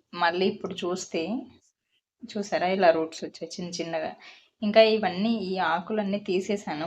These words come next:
ముళ్ళు ముళ్ళు ఉంటాయి కదా, ఇవన్నీ తీసేసాను. అన్నీ కొంచెం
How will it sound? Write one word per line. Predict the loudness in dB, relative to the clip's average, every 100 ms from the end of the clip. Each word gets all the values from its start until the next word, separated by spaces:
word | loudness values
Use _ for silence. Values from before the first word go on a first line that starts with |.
| -4
ముళ్ళు | -2 -4
ముళ్ళు | -4 -6 -6
ఉంటాయి | -6 -4
కదా, | -2 -2
ఇవన్నీ | -2 -8 -6 -6 -8 _ _ _ _ _ _ -2
తీసేసాను. | 0 0 -2 -6 -6 -4
అన్నీ | -4 -6 -6 -6 -6
కొంచెం | -8 -8 -8